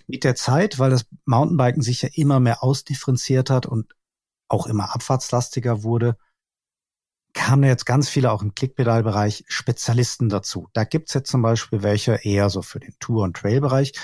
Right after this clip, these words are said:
Die haben so einen kleinen Käfig da drum. Der dient zum einen so ein bisschen zum Schutz der Bindung, der dient aber auch so ein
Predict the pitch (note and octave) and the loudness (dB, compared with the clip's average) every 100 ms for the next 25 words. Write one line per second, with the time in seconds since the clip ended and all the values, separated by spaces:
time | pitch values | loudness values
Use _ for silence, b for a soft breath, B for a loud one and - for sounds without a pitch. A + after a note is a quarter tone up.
0 | B - A#2+ B2+ C#3 - B2+ A2+ A#2 B2+ | B 0 2 2 0 0 0 2 4 4
1 | C3+ A#2 G2+ - A2+ A#2 - F#2 - - | 4 2 0 -2 0 2 0 -4 -6 -18
2 | - - - - - _ b b b _ | -10 -8 -6 -8 -12 _ b b b _
3 | A#2 G#2 D3+ - A#2 - C3+ E3+ B2+ A#2 | 0 2 2 2 0 2 4 4 4 2
4 | - G2+ G2+ G2 F3 - - F#3 E3+ E3+ | 0 -2 -2 -2 -2 -2 -2 2 4 6
5 | E3 E3+ E3+ B B B - C3+ B2 C3+ | 6 4 0 B B B 0 2 4 2
6 | E3 C3+ C3+ - B2+ - - A2+ | 2 2 2 2 0 -2 -2 -2